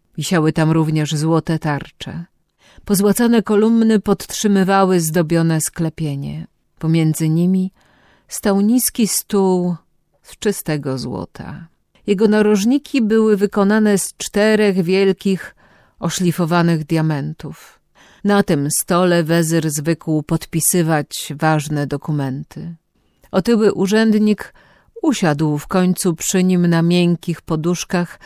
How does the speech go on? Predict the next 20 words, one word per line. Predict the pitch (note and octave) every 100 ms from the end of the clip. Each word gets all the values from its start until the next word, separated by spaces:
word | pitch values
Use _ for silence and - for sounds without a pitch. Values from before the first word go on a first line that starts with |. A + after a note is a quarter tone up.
| - - -
wyszywanych | F#3+ F3 F3+ F3+ F3+ E3
złotymi | E3 E3+ E3+ F3+ E3+ E3
nićmi, | F3+ F#3 - G3+ G3+ G#3+ _ - _ -
ozdobionych | D3+ E3+ D3+ F3 E3+ D#3+ -
mnóstwem | E3+ F3 E3 - - D#3+ D3+ -
pereł | F#3 F3+ F3+ E3+ E3 D3+ -
i | E3
brylancików. | C#3+ D#3+ D#3 D3+ D3 - C#3+ - D#3 - - _ _ -
Na | G3
takiej | C#4+ D4 A3
warstwie | G3 C4 - - A3
poduch | - A3 A#3+ B3+ - - - -
można | A#3+ B3 C4
było | A3+ C4+ A#3
rozłożyć | A3 G#3 A#3+ A#3 -
się | A3+
wygodnie | F#3+ G3 F#3 A3+ A3+ A3 G#3+ F#3+
i | F3+
rozmyślać | F3 E3 E3 F3 F3+ - F3 E3 - - _ _ -
lub | E3 D#3+